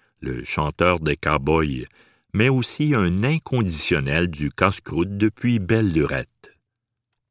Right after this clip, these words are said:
Il aimait la pizza Barbas avec des oignons et du bacon, mais aussi la poutine. C'était un bon client, mais aussi un bon employé, qui avait livré et travaillé en cuisine ici, dans sa jeunesse.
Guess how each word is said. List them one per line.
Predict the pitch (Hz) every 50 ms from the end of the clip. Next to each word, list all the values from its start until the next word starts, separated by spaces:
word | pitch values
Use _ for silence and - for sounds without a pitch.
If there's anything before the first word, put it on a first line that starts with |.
| _ _ _ _ _ _ _ _ _ _ _ _ _ _
Il | - 131 139
aimait | 143 139 131 127 127 123
la | 101 85 73
pizza | 69 - 85 78 - 82 90 85
Barbas | 76 71 82 90 101 101 87 87 85 80 73 71 76
avec | 76 71 76 78 71 71
des | 71 80 76 -
oignons | 87 82 76 80 82 87 82
et | 73
du | 67 - 76 69
bacon, | 73 78 78 73 - - 78 73 69 67 65 - - _ _ _
mais | - 107 127 143
aussi | 160 156 151 - - - 185 165
la | 123 98
poutine. | 87 - - 98 - - - 98 95 87 82 76 69 65 65 65 - _ _ _ _ _ _ _ _ _ _ _ _ _
C'était | _ - - 147 151 - - 175 165 - -
un | 123 117 117
bon | 98 85 101 107 113 107
client, | - - 82 73 69 73 76 69 - _ _ _ _ _ _ -
mais | 90 95
aussi | 104 101 95 - - - 117 107
un | 90 82 78
bon | 71 69 78 95 98 87 80
employé, | 76 69 - - 71 73 71 69 71 80 78 73 - _ _ _ _
qui | - 95 90
avait | 80 71 82 82 80
livré | 80 82 92 90 85 82 78 87 92 98 - -
et | 101 98 87
travaillé | - - 110 110 104 110 107 107 120 127
en | 110 98 131
cuisine | - - 104 92 82 92 104 101 90 80
ici, | 73 - - - - 92 87 76 - -
dans | 80 78 76 69 67
sa | - - 76 71
jeunesse. | 69 76 78 73 73 76 76 71 - - - - -